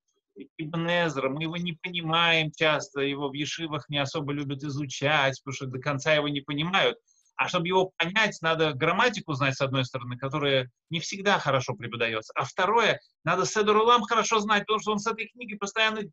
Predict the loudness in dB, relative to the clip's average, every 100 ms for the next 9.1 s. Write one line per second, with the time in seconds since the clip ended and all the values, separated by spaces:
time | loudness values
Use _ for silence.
0 | _ -6 -4 -4 -6 0 2 0 -2 -6
1 | -2 -4 -4 -10 -10 -6 -2 0 -2 -12
2 | _ _ -20 _ -4 -2 -2 -2 -2 2
3 | 2 2 -2 -2 -2 2 2 2 0 2
4 | 2 2 _ _ _ -6 0 2 2 0
5 | -6 2 2 2 0 0 2 6 6 4
6 | 2 0 0 -2 2 4 4 4 -2 -4
7 | -4 2 2 2 -2 -2 -2 0 0 2
8 | 2 2 2 0 -6 -10 -8 2 6 6